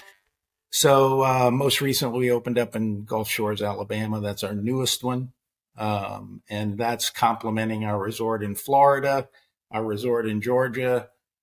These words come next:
and our resort in Texas, actually. Um, so all of, all of them are kind of working together because we're,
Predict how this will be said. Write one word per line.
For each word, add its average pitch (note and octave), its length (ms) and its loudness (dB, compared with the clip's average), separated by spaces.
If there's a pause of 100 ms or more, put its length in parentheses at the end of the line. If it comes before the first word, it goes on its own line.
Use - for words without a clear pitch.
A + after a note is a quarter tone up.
(260)
and A#2+ 220 0
our A#2+ 120 -2
resort B2 680 2 (240)
in B2 420 0
Texas, - 560 0
actually. G2 540 -6 (480)
Um, A2 760 -2
so A#2+ 640 0 (800)
all D#3 260 8
of, B2+ 120 -2
all D#3 260 6
of B2+ 100 0
them A#2 200 0
are G#2+ 80 -4
kind A2+ 240 -4
of - 220 -10 (120)
working A#2 400 -2 (200)
together G#2 480 -2
because G#2 420 -4
we're, G#2 300 -2